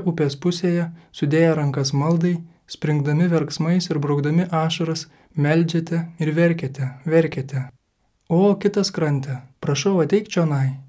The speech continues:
O, kitas krante, prašau, ateik čia. Aš noriu tave pamatyti. Aš noriu patirti, koks tu esi. Aš ten nesikelsiu, tu ateik čionai.“ Taip galite verkti visą gyvenimą,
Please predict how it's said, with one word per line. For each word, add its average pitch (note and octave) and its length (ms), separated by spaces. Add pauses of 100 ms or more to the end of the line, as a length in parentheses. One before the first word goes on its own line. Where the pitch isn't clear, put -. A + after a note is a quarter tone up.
(400)
O, D#3 140
kitas G#3 300
krante, D3+ 360
prašau, C#3+ 440
ateik F3+ 260
čia. C#3 220 (500)
Aš G3 180
noriu G3 240
tave E3 220
pamatyti. D3+ 640 (540)
Aš - 140
noriu G3+ 220
patirti, E3 420
koks F3+ 240
tu - 100
esi. D#3+ 340 (880)
Aš D#3+ 180
ten G#3 160
nesikelsiu, D3+ 640 (300)
tu - 80
ateik F#3+ 320
čionai.“ C3+ 320 (1040)
Taip D3 180
galite C#3+ 380
verkti E3 340
visą F#3 320
gyvenimą, C#3+ 580